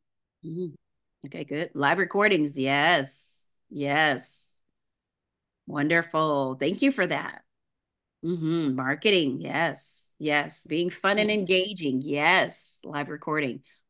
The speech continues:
Speaker 1: Wonderful. Sharing about your business.
Speaker 2: Oh, yeah, that's a big
Speaker 1: Absolutely.
Speaker 2: one. Yeah.
Speaker 1: Wonderful. Finding students, which is marketing.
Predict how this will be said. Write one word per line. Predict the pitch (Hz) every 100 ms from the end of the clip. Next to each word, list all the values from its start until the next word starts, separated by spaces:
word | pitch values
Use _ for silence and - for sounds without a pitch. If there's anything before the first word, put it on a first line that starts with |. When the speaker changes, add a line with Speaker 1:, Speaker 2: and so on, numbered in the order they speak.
| -
Speaker 1:
Wonderful. | 143 156 147 - - _ _
Sharing | - 160 165 180
about | 190 185 -
your | 196
business. | 214 240 151 135 -
Speaker 2:
Oh, | 143 180 165
yeah, | 160
that's | 160 185
a |
big | 156
Speaker 1:
Absolutely. | 151
Speaker 2:
one. | 147 151 _ -
Yeah. | 151 147 _ -
Speaker 1:
Wonderful. | 151 160 156 117 139
Finding | 151 175 214
students, | - 226 254 202 -
which | 160
is | 165 156
marketing. | 160 156 160 175 190 269